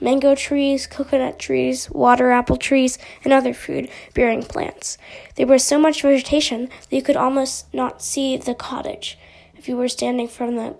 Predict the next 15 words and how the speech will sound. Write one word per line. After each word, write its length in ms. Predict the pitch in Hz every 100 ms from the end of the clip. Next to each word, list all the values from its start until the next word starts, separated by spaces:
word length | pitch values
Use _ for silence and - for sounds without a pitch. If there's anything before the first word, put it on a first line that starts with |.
| _ _
car 260 | - 240 240
parked 440 | 240 294 240 -
out 300 | 254 233 -
in 120 | 240
the 60 | 226
road. 380 | 220 220 - - _ _ _ - - - - - -
Some 320 | - 370 403
nights, 380 | 226 240 - -
Uncle 300 | 269 262 -
Eddie 420 | 247 254 254 269 - - - _ _ _ _
or 320 | 254 247 240 233 _ _
one 240 | 285 226 247
of 180 | 240 247
his 160 | 247
sons 560 | - 247 233 233 233